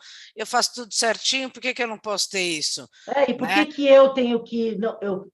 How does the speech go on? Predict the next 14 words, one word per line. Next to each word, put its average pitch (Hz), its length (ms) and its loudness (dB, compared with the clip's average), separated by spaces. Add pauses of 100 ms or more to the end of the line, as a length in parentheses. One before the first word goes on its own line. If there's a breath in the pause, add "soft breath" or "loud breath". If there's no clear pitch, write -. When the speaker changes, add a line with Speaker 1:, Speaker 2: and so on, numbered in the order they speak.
Speaker 2:
por 220 100 -10
que 254 140 -4
que 262 80 -4
eu 247 80 -2
preciso 190 840 -8 (280 loud breath)
não 220 280 -2
tomar 196 300 0
cerveja, 156 720 -6
né? 185 180 -8
Tem 220 160 -4
um 269 220 -6
pensamento 247 720 -6
que - 120 -6
é, 214 280 -4